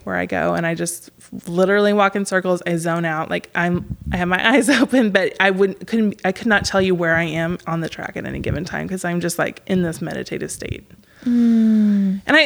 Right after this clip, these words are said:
Speaker 1: I definitely think there's, like, a physical aspect to mental health. You know, that exercise is really good for my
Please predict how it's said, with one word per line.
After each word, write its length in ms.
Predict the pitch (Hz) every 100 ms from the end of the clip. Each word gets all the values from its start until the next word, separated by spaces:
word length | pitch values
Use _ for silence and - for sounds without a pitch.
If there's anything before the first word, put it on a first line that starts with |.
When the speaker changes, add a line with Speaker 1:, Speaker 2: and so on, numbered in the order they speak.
| 254 285
Speaker 1:
I 180 | 254 -
definitely 340 | - 294 330 285
think 140 | 233
there's, 160 | 202 185
like, 120 | 175
a 60 | 165
physical 440 | - 202 190 190
aspect 640 | 170 175 - 185 175 - -
to 340 | - 175 165
mental 320 | 165 160 165 175
health. 440 | 233 233 220 214
You 100 | - 190
know, 80 |
that 200 | 175 - 175
exercise 400 | - 185 175 160
is 120 | 160
really 140 | 165
good 160 | 170 175
for 80 | 175
my 280 | 165 151